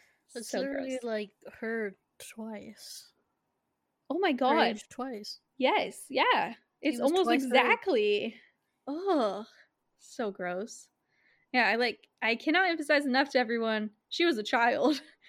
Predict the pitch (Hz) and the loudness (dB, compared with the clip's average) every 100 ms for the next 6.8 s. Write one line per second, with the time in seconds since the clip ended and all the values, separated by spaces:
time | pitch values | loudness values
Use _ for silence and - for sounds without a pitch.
0 | - _ _ _ - 302 294 254 294 208 | -20 _ _ _ -8 -4 -4 2 4 4
1 | - 240 - _ 262 269 254 240 78 277 | 0 -12 -20 _ -8 -4 4 4 2 -6
2 | - - - _ _ _ _ _ _ _ | -18 -20 -20 _ _ _ _ _ _ _
3 | _ _ _ _ _ _ 277 262 277 254 | _ _ _ _ _ _ 0 0 2 2
4 | 269 311 320 - 247 240 233 220 214 214 | 4 4 4 2 0 0 2 2 0 0
5 | 208 - 214 196 190 196 190 185 - 214 | -4 -4 -4 -4 -4 -8 -10 -12 -12 -10
6 | 208 175 170 202 190 - - | -12 -12 -12 -10 -10 -16 -20